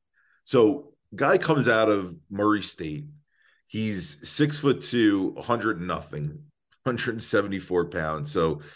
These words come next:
you know, kind of in the, in the style of a Allen Iverson type of player,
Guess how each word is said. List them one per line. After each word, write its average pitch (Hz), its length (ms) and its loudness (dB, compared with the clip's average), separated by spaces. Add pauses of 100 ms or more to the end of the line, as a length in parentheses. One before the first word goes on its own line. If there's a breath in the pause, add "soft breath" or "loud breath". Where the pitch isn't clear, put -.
(180 loud breath)
you 98 100 -6
know, 87 100 0
kind 123 260 0
of 110 120 2
in 107 140 2
the, 92 500 0
in 90 180 -6
the 85 220 0
style 90 560 2
of 82 160 0
a 80 380 0 (340 loud breath)
Allen 98 260 0
Iverson 87 560 0
type 76 240 -2
of 73 140 -6
player, 64 520 -8